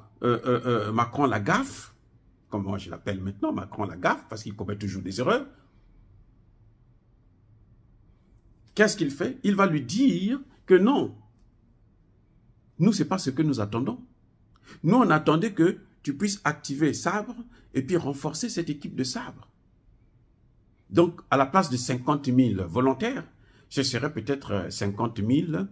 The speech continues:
mercenaires français qui devraient venir pour occuper tout le pays et puis voler les matières premières. Donc nous, la raison qu'ils ont évoquée officiellement, nous ne pouvons pas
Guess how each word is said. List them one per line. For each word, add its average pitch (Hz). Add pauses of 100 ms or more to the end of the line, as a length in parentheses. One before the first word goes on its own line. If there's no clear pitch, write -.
(360)
mercenaires 190
français 160
qui 135
devraient 113
venir 110 (280)
pour 123
occuper 110
tout 151
le 110
pays 101 (300)
et 165
puis 156 (220)
voler 247
les 294
matières 262
premières. 196 (1900)
Donc 180
nous, 254 (720)
la 139
raison 156
qu'ils 165
ont 143
évoquée 104
officiellement, 123 (240)
nous 165
ne 151
pouvons 127
pas 165